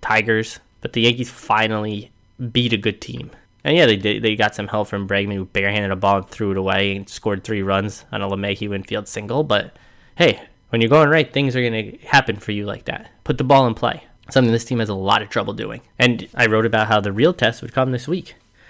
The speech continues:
because it's great that the Yankees went eight and three against the Indians and Orioles and Tigers. Actually, it's not great, because it should have been more.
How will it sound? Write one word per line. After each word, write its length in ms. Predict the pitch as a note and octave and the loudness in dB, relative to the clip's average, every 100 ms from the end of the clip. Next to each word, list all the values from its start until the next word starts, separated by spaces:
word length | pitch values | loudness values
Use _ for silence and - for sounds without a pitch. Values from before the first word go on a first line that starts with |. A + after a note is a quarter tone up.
| - _ | -20 _
because 260 | B2 C3 A#2 | -4 -2 -2
it's 180 | G#2+ | -4
great 460 | A2 A#2 A2+ C#3 B2+ | -6 -4 -2 -2 -4
that 180 | A2 - | -8 -10
the 80 | G#2+ | -10
Yankees 420 | G#2+ G#2 G#2+ G2+ | -10 -10 -12 -10
went 160 | G#2 | -8
eight 160 | G2+ G#2+ | -8 -10
and 120 | G2+ | -14
three 380 | - G#2 G2 F#2+ _ _ _ _ _ - | -12 -8 -8 -8 _ _ _ _ _ -8
against 520 | B2+ A2 G2 - - _ _ _ _ | -4 -2 -2 -6 -18 _ _ _ _
the 160 | A#2 A2+ | 0 2
Indians 320 | G#2+ G2+ G#2 | 2 -4 -4
and 100 | G2 | -2
Orioles 360 | G2 F#2+ F#2+ | -2 -2 -4
and 80 | F#2 | -6
Tigers. 280 | - G#2+ - | -2 -2 2
Actually, 220 | C#3 - | 0 0
it's 100 | A2 | 0
not 160 | A#2 G#2+ | 0 0
great, 240 | - C3 | -4 -10
because 240 | A2 A#2 G2+ | -8 -6 -4
it 60 | |
should 200 | - - | 2 6
have 100 | - | 8
been 140 | - G2+ | 8 4
more. 260 | - A#2 | 0 -8